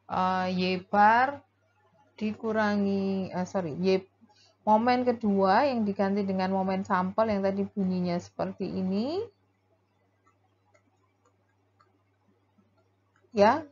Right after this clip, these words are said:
seperti yang pernah saya jelaskan waktu di sebaran normal, itu bentuknya adalah jumlah kuadrat dari Y di sekitar rata-rata.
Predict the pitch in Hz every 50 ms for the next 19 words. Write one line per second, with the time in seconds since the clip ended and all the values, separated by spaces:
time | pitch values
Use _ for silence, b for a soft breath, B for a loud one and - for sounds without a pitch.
0 | - - - 180 - 196 190 - - 214 214 214 208 - 220 220 220 220 214 -
1 | 220 214 208 - 190 190 185 185 - - 208 202 208 196 190 190 - 202 202 -
2 | 202 190 185 185 - - 190 185 190 185 185 185 180 175 180 196 240 311 381 427
3 | - B B B B B B B B - 208 - 262 254 - 190 180 185 - -
4 | 175 226 247 220 202 - 180 170 165 185 226 247 247 - 196 175 170 175 170 170
5 | 170 - 180 175 - - - - 202 220 240 247 247 - - 175 170 165 165 170
6 | 175 175 180 202 220 208 202 - - 180 170 - 175 170 160 156 160 156 151 151
7 | 147 123 - - 113 104 -